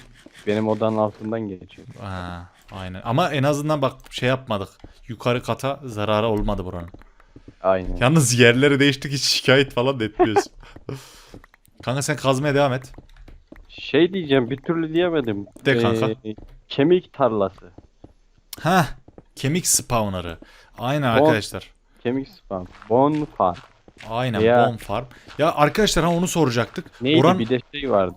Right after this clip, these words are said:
Speaker 2: Oran
Speaker 1: Ee,
Speaker 2: altınlık iskelet.
Speaker 1: Demir, demirden adamın adı neydi?
Speaker 2: Golem.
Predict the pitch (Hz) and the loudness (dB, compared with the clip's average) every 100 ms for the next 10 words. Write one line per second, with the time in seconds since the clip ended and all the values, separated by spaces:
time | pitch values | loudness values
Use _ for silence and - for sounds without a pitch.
0 | - - 135 156 196 123 131 131 170 170 | -12 -8 -2 0 0 0 0 0 -4 -6
1 | 147 117 - 143 143 - - - _ - | -6 -8 -2 0 -2 -6 -20 -20 _ -20
2 | - - _ _ - - - - 110 123 | -20 -20 _ _ -20 -20 -12 -2 0 0
3 | - 120 117 127 127 131 127 131 131 131 | -2 0 2 2 2 2 4 2 0 -2
4 | 139 135 92 85 - 131 120 104 | -2 -2 -4 -6 -6 0 2 0